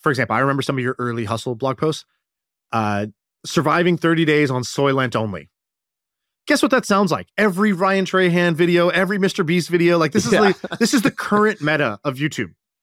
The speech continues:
Speaker 1: You were doing this eight years ago,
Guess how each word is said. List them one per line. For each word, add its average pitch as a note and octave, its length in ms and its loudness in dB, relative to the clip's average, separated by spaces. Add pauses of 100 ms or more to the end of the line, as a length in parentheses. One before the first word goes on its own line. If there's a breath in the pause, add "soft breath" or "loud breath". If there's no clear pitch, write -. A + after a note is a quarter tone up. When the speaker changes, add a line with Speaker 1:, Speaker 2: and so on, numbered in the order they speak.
(220)
Speaker 1:
You F#3 140 -4
were C#4+ 100 4
doing B3+ 240 0
this A3 260 -2 (840)
eight F3 200 -2
years A#3 240 2
ago, C#4 440 0